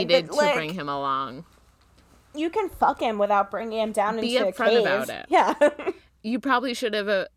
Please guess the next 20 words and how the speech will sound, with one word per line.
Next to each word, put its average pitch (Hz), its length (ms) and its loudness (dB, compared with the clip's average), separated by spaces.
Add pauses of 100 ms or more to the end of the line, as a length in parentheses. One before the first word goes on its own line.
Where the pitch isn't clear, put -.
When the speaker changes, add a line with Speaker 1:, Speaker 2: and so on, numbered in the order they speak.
(100)
Speaker 1:
apologized 170 880 -4
for 165 160 -8
Turkey. 156 420 -8 (120)
Also, 285 340 2
how 320 280 -4
did 311 140 -6
she 302 200 -8
know 240 360 0 (140)
which 196 340 -2
clock 196 340 2
he 196 120 -4
was 175 180 -4
gonna 165 240 -6
be 156 200 -6
fixing 156 640 -6
at 156 200 -2
what 165 220 -2
time 135 540 -10
and 165 200 -6
where? 98 360 -8